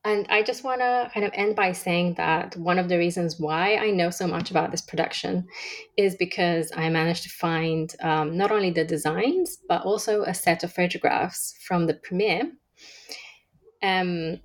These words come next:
and, uh, the reason why I found them is because, again, I followed a transnational trajectory, and namely that of Joseph Bulloff, who is the main actor in this production. He is also its director.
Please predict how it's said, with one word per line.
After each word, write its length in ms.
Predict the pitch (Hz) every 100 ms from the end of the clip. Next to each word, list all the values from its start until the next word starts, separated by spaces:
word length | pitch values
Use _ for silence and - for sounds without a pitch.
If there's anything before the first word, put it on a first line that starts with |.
| _ _
and, 340 | 190 185 185 180
uh, 320 | 175 170 160 -
the 100 | 190
reason 320 | 196 262 254 214
why 220 | 175 165
I 40 |
found 340 | 180 262 320 262
them 220 | - -
is 140 | 180
because, 800 | - 180 - - 196 185 180 175 -
again, 480 | 170 196 196 190 185
I 200 | 175 170
followed 640 | 170 - 165 160 165 160 - 165
a 420 | 156 92 - -
transnational 680 | - 175 170 165 165 175 175
trajectory, 680 | - 175 165 - 180 277 - _ - - - - - _
and 300 | 180 180 175
namely 300 | 214 226 202
that 180 | 180 175
of 200 | 170 170
Joseph 380 | - 175 - -
Bulloff, 320 | 226 202 185 -
who 80 | 180
is 180 | 170 170
the 600 | 180 175 165 165 170 - - _ _ _ _ _
main 240 | 196 196
actor 600 | 170 - - 180 175 185 -
in 160 | - 180
this 140 | 170
production. 500 | - 262 269 - 202
He 140 | 185
is 100 | 175
also 300 | 170 170 165
its 200 | 165 -
director. 580 | - 160 175 440 277 277